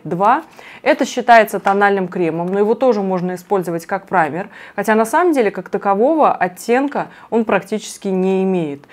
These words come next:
Он делает очень красивую, такую вот как глазурированную кожу.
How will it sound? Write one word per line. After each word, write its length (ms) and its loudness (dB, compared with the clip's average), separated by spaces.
Он 140 4
делает 420 4
очень 400 4
красивую, 640 -2
такую 320 0
вот 140 0
как 240 -2
глазурированную 1160 2
кожу. 580 0